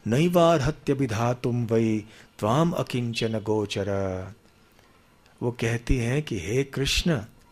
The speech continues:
ये चार प्रकार की चीजें हैं जो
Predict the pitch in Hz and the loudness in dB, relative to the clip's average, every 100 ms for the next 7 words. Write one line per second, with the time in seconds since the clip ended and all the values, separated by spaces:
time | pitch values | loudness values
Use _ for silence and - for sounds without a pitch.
0 | - - - - 139 143 - 139 131 165 | -20 -20 -20 -4 0 0 0 0 2 2
1 | 185 - 143 143 135 156 - 151 - 107 | 0 -2 -2 0 0 0 -2 -4 -2 -2
2 | 107 113 92 98 117 87 - _ _ - | -2 -4 -4 -2 -4 -4 -12 _ _ -20
3 | _ _ _ - 127 123 165 185 - | _ _ _ -14 -4 2 6 4 2